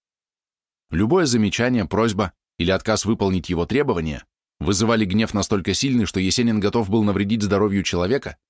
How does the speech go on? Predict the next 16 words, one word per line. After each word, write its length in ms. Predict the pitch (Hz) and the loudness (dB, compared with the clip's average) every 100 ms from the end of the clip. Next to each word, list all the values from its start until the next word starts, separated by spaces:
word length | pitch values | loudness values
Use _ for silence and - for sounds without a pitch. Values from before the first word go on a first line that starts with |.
| - | -6
и 80 | 82 | -2
создать 400 | 98 82 107 - | 0 2 2 0
себе 200 | 95 92 | 0 0
серьезные 520 | - 95 101 98 92 | 0 2 2 2 0
правовые 420 | 95 95 92 101 | 0 0 0 0
трудности. 540 | 117 120 87 - - - _ _ _ _ _ _ _ _ _ _ _ _ | 0 -2 -2 -4 -8 -16 _ _ _ _ _ _ _ _ _ _ _ _
Более 320 | 73 95 117 | 0 2 2
того, 240 | 107 101 117 | 2 2 2
это 120 | 110 | 2
повторялось 540 | - - 101 107 107 | -2 0 2 2 2
регулярно. 600 | 101 95 104 127 90 73 _ _ _ _ - | 0 0 2 2 -2 -8 _ _ _ _ -6
Никаких 440 | 82 98 107 110 | -4 -2 -2 0
выводов 340 | 98 113 117 101 | 2 2 2 2
Есенин 460 | 107 101 98 98 | 2 2 2 2
не 100 | 101 | 2
делал. 420 | 104 101 69 55 | 2 0 -2 -6